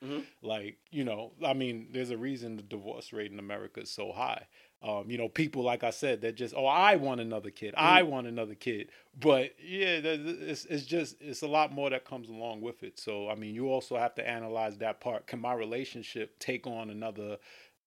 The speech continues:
Speaker 2: I mean, we'll just call it a distraction, 'cause at the end of the day, kids take you, take time away from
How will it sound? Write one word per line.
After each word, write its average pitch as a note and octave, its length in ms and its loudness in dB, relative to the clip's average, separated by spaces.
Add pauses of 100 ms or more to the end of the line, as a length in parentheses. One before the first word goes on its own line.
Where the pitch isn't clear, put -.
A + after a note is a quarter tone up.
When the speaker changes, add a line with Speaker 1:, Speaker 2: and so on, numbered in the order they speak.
(340)
Speaker 2:
I E3 80 0
mean, B2+ 300 -2
we'll B2 140 -2
just B2 200 -6
call A#2+ 240 0
it G#2+ 80 -6
a G#2+ 60 -8
distraction, G#2+ 680 -4
'cause G#2+ 160 -10
at A2 160 -2
the A#2 120 -10
end A#2+ 160 -8
of G#2+ 80 -6
the G2+ 80 -8
day, G#2 440 -6
kids - 720 -2
take - 320 -2
you, B2 180 -8
take C3 360 -6
time C3 320 -6
away A#2+ 320 -2
from A2 480 -8